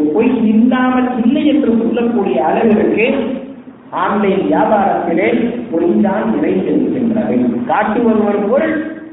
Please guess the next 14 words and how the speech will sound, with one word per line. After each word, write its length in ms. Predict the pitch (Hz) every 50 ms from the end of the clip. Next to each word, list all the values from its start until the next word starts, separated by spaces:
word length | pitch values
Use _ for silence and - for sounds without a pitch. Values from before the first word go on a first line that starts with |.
| -
அனுப்புவது 580 | - 170 208 214 214 208 196 185 180 170 170 156
வேறு 340 | - - 208 214 196 175 170
ஒரு 100 | 151 151
பொருளை. 640 | - - - - - - - - - 143 - - - - - - - - - - - - -
ஆக, 400 | - 170 208 208 233 262 285 311 311 302 - - - - - - -
நபி 120 | - 220 247
ஸல்லல்லாஹு 680 | 254 254 254 240 233 233 226 220 202 202 196 196 196 180 180 190
அலைஹி 200 | 262 - - 254
வஸல்லம் 200 | 240 233 - -
அவர்கள் 720 | 220 202 202 202 196 214 262 302 311 311 302 - - - 180
இது 140 | 190 196
பொய்யாக 640 | - 208 208 214 254 - 269 277 269 277 262 254 233
ஆகும் 440 | 208 202 233 277 294 294 302 294 294
என்பதற்காகத்தான் 1200 | 226 226 226 233 226 220 214 214 214 190 175 175 175 175 165 170 165 156 160 180 208 247 269 269